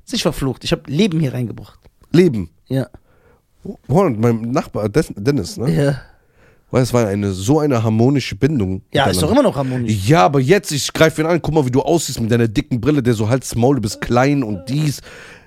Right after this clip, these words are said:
Speaker 2: Das ist doch keine Bindung.
Speaker 1: Das ist wahre Liebe.
Speaker 2: Also du bist stolz, was du hier so geschafft hast.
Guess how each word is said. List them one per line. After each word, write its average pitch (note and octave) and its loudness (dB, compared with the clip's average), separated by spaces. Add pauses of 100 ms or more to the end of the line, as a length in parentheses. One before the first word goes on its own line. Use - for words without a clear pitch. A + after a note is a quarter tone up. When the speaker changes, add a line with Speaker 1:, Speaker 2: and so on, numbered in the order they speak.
(260)
Speaker 2:
Das B2 2
ist - -4
doch G#2+ -4
keine G#2 0
Bindung. G2 -2 (220)
Speaker 1:
Das G#2+ -8
ist - -8
wahre B2 0
Liebe. G#2 -4 (1500)
Speaker 2:
Also E3 4
du F3+ -6
bist G#3 -2
stolz, G3 2
was C#3 0
du A#2+ -4
hier G#2 -4
so G2 -4
geschafft G2 -6
hast. - -8